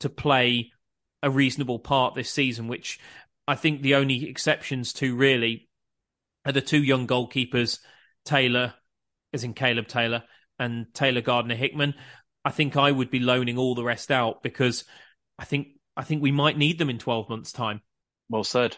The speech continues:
Speaker 2: Um, you know, it's a big, a big jump from under twenty-ones football to first team football, and one that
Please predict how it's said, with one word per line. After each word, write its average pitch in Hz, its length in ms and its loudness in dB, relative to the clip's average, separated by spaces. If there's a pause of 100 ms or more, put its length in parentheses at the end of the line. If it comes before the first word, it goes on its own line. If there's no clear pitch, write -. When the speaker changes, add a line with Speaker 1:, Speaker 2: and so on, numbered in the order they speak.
Speaker 2:
Um, 104 440 -6 (760)
you 110 120 0
know, 95 80 4
it's - 140 0
a - 60 -2
big, - 320 6 (400)
a 95 60 4
big 120 220 8
jump 101 300 8
from 95 340 2 (460)
under 98 160 6
twenty-ones 92 460 0
football - 220 -6 (100)
to 87 160 2 (640)
first - 340 4
team 95 180 0
football, 101 480 2 (280)
and 85 140 -10
one 87 280 0
that 78 180 -6